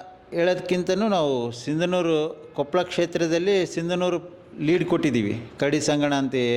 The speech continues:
ಅವ್ರಿಗೆ. ಅವ್ರದ್ದೇನು ಅಷ್ಟು ಇದೇನು ನೆಗೆಟಿವ್ ಏನು ಕಾಣಿಸಲ್ಲ ನಮ್ಮ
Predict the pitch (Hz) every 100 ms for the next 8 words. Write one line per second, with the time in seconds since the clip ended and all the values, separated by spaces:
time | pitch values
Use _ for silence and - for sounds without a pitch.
0 | 117 117 - 127 104 123 - - - -
1 | - - - - - - - - 139 175
2 | 175 190 190 170 - 180 170 165 160 156
3 | 156 165 156 147 160 175 170 165 139 147
4 | 143 151 131 123 135